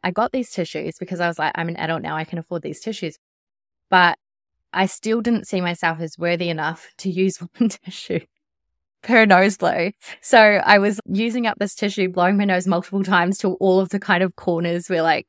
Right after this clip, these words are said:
wet and gross. I'm so sorry. This is such a disgusting episode. <laughs> Please don't cancel me for <laughs> my tissue habits. But that's massive. And then I've just realized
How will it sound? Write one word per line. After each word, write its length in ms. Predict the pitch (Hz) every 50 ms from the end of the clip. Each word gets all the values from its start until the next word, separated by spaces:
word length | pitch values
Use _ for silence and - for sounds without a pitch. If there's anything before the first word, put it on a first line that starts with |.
| - -
wet 240 | 185 170 170 -
and 100 | 165 170
gross. 260 | 165 - - - - -
I'm 120 | - 175 180
so 220 | - - 190 175
sorry. 360 | 180 - - 160 151 147 -
This 180 | - 180 - -
is 100 | 175 175
such 260 | - - 175 160 -
a 60 | 196
disgusting 460 | 180 175 - - - - - - 175 -
episode. 300 | - 170 - 190 - - - _
<laughs> 120 | _ _ -
Please 260 | 330 294 285 320 247
don't 240 | - 254 254 240 240
cancel 400 | 262 262 214 214 233 - - 202
me 240 | 196 190 185 185 254
for 160 | - 311 330 - _ _
<laughs> 180 | _ _ _ -
my 100 | - - - -
tissue 400 | - 277 262 - - 247 240 254
habits. 420 | 254 220 185 190 175 - - - _ _ _ _ _ _ _ _ _ _
But 200 | - 269 269 - - _ _ _ _ _
that's 260 | - 294 392 403 - -
massive. 460 | 294 247 262 330 370 - 320 302 269 - _ _ _ _ - -
And 180 | - 226 240 247
then 120 | 247 240
I've 160 | 240 247 233
just 220 | - 254 247 - -
realized 600 | 240 240 294 277 208 175 165 175 185 196 -